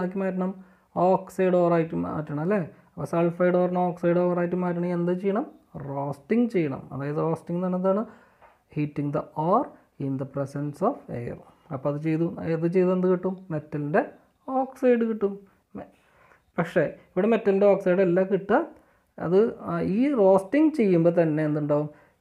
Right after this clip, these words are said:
ഈ റിഡക്ഷനും നടക്കും. അപ്പോൾ അതിന് നമുക്ക് സെപ്പറേറ്റ് വേറെ മെത്തേഡ് വേണ്ട. കാരണം എന്താ? ലോ റിയാക്റ്റീവ് ആയിട്ടുള്ള മെറ്റൽസ് ആണ്, മെറ്റൽസിൻ്റെ ഓ-, മെറ്റൽസ് ആണ് അല്ലേ? അവരുടെ ഓറിൽ നിന്ന് എന്താണ്? പു-, റിഡക്ഷനൊന്നും വേണ്ടി വരില്ല.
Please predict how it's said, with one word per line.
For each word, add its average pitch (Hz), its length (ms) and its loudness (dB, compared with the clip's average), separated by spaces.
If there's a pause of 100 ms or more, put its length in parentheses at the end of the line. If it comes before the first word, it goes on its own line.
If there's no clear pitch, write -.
ഈ 147 140 0 (1400)
റിഡക്ഷനും 143 720 2
നടക്കും. 135 440 -2
അപ്പോൾ 147 160 -2
അതിന് 190 180 2
നമുക്ക് 196 180 -4
സെപ്പറേറ്റ് 180 580 0
വേറെ 185 240 2
മെത്തേഡ് 165 440 -2
വേണ്ട. 147 180 0 (200)
കാരണം 156 280 0
എന്താ? 160 240 -2 (300)
ലോ 147 340 4
റിയാക്റ്റീവ് 165 560 0
ആയിട്ടുള്ള 156 400 -2
മെറ്റൽസ് 151 400 -8
ആണ്, 147 320 -4
മെറ്റൽസിൻ്റെ 147 500 -6
ഓ-, 151 260 -4
മെറ്റൽസ് 156 340 -4
ആണ് 151 200 -2
അല്ലേ? 185 220 2 (200)
അവരുടെ 151 260 2
ഓറിൽ 165 380 4
നിന്ന് 160 220 0 (760)
എന്താണ്? 165 340 4 (600)
പു-, 170 200 2 (200)
റിഡക്ഷനൊന്നും 180 960 2
വേണ്ടി 165 220 6
വരില്ല. 165 300 4